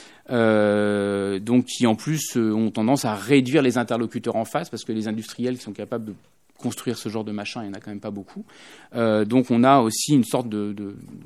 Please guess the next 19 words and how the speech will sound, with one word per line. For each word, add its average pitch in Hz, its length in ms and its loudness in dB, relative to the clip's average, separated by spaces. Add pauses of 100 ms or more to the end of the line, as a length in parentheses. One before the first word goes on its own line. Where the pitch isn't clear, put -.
(140)
on 117 100 -6
retrouve 135 460 0
un 123 80 2
peu 135 280 -4
des, 113 280 -2
des 107 140 -4
liens 113 180 0
habituels 117 460 -2
entre 113 220 -2
l'État 123 320 -2
et 110 40 -4
quelques, 127 360 -2
euh, 113 360 0
un 113 140 0
oligopole 127 680 4
industriel. 107 580 -6 (960)
Euh, 110 920 6
donc, 139 340 6
euh, 127 580 10